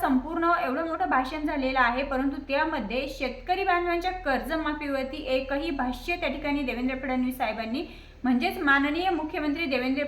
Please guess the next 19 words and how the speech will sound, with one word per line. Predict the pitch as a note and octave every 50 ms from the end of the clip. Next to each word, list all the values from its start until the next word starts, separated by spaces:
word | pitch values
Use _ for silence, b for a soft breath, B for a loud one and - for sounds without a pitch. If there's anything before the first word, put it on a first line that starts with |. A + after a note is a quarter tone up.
| -
फडणवीस | D#4+ F#4+ F#4+ F#4+ F#4+ F#4+ F#4 -
साहेबांनी | D#4 C#4 B3+ B3+ B3 B3+ C4 D#4
केलेलं | E4 - - D4+ B3+ B3 B3 B3 B3 B3 B3+ B3
नाही. | B3 A3+ G3+ G3+ A#3+ B3+ D4+ E4+ - B B B B B
ही | D4+ E4+
सर्वात, | D#4+ - D#4 C#4 C4 C4 C#4+ D4 D#4+ D#4 - - F4+ F#4+ G#4+ G#4 - -
अ, | - A3 A3+ A3+ A#3 B3 B3
शेतकरी | C#4 B3+ A#3+ - C4+ C#4 C#4
बांधवांसाठी | B3+ A3+ A3 A3+ A#3+ C4 C4 C4 C4 D#4 C#4+ - - E4 F4 C#4+ C4 A3+ - - - -
दुःखाची | A3 G#3 A#3 - - D4 C#4+ C4+ E4+ F4
गोष्ट | D#4+ D4+ D4 D4+ - - D#4
असेल, | C4+ A#3 A#3 - - C4+ C#4+ F4 - - B B B B B B - - D4
कारण | D4 D4+ F4 G4 G4+ G#4 G#4
शेतकरी | G4+ G4 F#4+ - F#4+ G4+ F#4
बांधवांना | F4+ D#4 D4+ D4 E4 E4 E4+ F4+
आशा | - - B3+ - - E4+
होती | E4+ E4+ D4 - C#4 D4+
की | F4+ F4+
देवेंद्र | D#4 C#4+ C#4+ D4 E4+